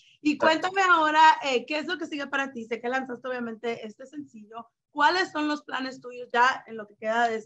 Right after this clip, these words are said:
Speaker 1: de este año, que son unos cuantos mesecitos, y lo que podemos esperar en, en, no solo en los próximos meses, pero tal vez next year?
Speaker 2: Pues lo próximo que viene fue, eh,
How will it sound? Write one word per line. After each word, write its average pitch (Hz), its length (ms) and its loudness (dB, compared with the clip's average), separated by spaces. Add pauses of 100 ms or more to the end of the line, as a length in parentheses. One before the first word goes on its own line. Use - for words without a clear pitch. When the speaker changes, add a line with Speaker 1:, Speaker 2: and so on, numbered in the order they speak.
Speaker 1:
de 208 120 -16
este 233 200 -8
año, 220 440 -4
que 226 80 -18
son 208 160 -20
unos 208 180 -18
cuantos 233 280 -14
mesecitos, 226 640 -14 (360)
y 262 80 -12
lo 269 100 -2
que 262 80 -6
podemos 254 340 -2
esperar 269 400 -2
en, 254 280 -6
en, 220 540 -8
no 240 120 -4
solo 311 160 -4
en 320 60 0
los 302 80 -2
próximos 269 320 -10
meses, 233 260 -6
pero 269 160 -8
tal 247 160 0
vez 247 120 -2
next 240 220 -12
year? 226 180 -6 (1200)
Speaker 2:
Pues 120 180 6
lo 123 140 8
próximo 143 360 2
que 147 120 4
viene 147 280 2
fue, 127 200 -2
eh, 110 600 0